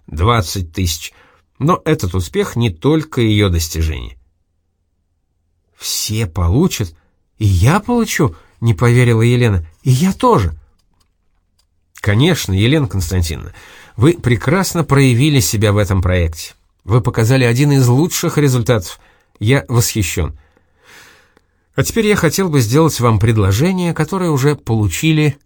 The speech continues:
другие участники проекта». Осень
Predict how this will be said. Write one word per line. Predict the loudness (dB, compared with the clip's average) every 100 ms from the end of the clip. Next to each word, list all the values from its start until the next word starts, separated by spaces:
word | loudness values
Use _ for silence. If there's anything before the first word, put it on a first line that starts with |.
| _
другие | -2 0 2 2 2 2 0 -2
участники | -4 -4 -4 -6 -8
проекта». | -6 -6 -8 -14 -20 -20 _ _ _ _ _ _ _ _ _ _ _ _ _ _ _ _ _ _ _ _ _ _ _ _ _ _ _ _ _ _ _ _ _
Осень | 0 0 0 -2 -4